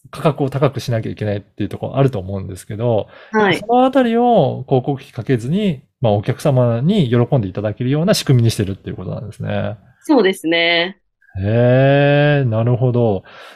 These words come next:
Speaker 1: なんかこれからこういった感じでサロンはもっとひ-、増やしていきたいのか、何か考えてらっしゃるようなことってありますか？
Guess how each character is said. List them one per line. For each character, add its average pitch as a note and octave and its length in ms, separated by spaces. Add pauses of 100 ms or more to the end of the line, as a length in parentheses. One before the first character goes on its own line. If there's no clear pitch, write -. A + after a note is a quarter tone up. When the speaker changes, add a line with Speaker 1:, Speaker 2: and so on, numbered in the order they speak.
Speaker 1:
な C4 80
ん - 20
か C#3+ 180
こ - 220
れ A3 80
か A3+ 100
ら G#3+ 120
こ G3+ 240
う G#3 40
い G#3+ 40
っ G#3 40
た G#3 100
感 F#3+ 260
じ E3+ 120
で D3 440
サ C#3 160
ロ C#3+ 80
ン C#3+ 180
は C#3 340
も C#3 300
っ C3+ 80
と G2 140
ひ-、 - 200
増 A#2+ 140
や C3+ 100
し C3 60
て G#2+ 80
い G2 60
き - 80
た B2 100
い F#2+ 60
の F2+ 100
か、 A#2 340
何 C#3+ 160
か G2+ 380
考 B2 260
え A#2+ 60
て - 100
ら F2+ 80
っ - 40
し - 80
ゃ G2 40
る F2+ 60
よ F2+ 80
う - 20
な - 60
こ - 140
と G2+ 60
っ - 80
て - 80
あ G2 60
り A#2 60
ま A#2 140
す - 80
か？ A2 280